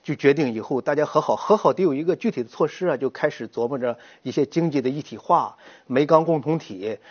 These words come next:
然后从两个国家为主体慢慢的扩大。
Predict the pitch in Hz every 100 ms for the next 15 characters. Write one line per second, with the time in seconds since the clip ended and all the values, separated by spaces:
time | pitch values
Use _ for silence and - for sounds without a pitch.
0 | - - 127 139 - 147 143 107 117 143
1 | 147 135 131 143 131 - 95 95 131 120
2 | 127 - 120 123